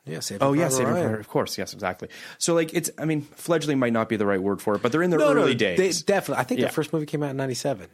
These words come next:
Speaker 2: Yeah,
Speaker 1: So, like,
Speaker 2: Peacemaker. Saw it in the
Speaker 1: yeah,
Speaker 2: theater.
Speaker 1: so I think that
Speaker 2: It wasn't very good.
Speaker 1: it is very, yeah.
Speaker 2: It's not good. Um, so anyway, long story short, Spielberg reads the script, loves it, they buy it, blah, blah, blah. Now, they saw this as probably a bigger movie, right? They went to A-list directors, they went to A-list talent
Speaker 1: Mm-hmm.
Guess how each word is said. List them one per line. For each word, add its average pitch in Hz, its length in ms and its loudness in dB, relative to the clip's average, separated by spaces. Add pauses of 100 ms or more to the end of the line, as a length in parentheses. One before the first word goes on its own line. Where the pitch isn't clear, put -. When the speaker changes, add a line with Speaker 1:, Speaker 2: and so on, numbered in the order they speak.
Speaker 2:
Yeah, 113 80 0
Speaker 1:
So, 143 160 2
like, 135 180 2
Speaker 2:
Peacemaker. 95 480 -2 (100)
Saw 170 200 2
it 156 60 2
in 160 60 2
the 165 60 2
Speaker 1:
yeah, 160 60 -4
Speaker 2:
theater. 127 200 2
Speaker 1:
so 131 200 0
I 135 100 2
think 160 280 -2
that 156 120 2
Speaker 2:
It 107 80 0
wasn't 113 300 0
very 110 240 2
good. - 120 -4
Speaker 1:
it 127 60 0
is 127 140 -2
very, 123 220 -2
yeah. 117 280 -6
Speaker 2:
It's - 160 -2
not 98 160 -2
good. - 140 -14 (320)
Um, 123 580 2
so 175 320 2
anyway, 127 320 0 (240)
long 185 240 2
story 180 160 2
short, 147 160 0
Spielberg 151 320 0
reads 143 160 0
the 123 60 -4
script, 117 240 -2
loves 110 260 2
it, 104 140 0
they 107 100 2
buy 101 300 0
it, 98 260 -2
blah, 95 180 -2
blah, 92 120 -4
blah. 90 260 -6 (560)
Now, 143 280 2
they 139 260 0
saw 165 220 2
this 151 140 2
as 135 60 -4
probably 135 260 0
a 117 40 -2
bigger 120 260 0
movie, 110 300 0
right? 101 240 -8
They 98 140 -2
went 98 220 -6
to 107 180 -6
A-list 104 280 0
directors, 110 460 -2
they 98 80 -4
went 95 120 -6
to 101 120 -8
A-list 92 300 -8
talent 98 420 -2
Speaker 1:
Mm-hmm. 131 120 -2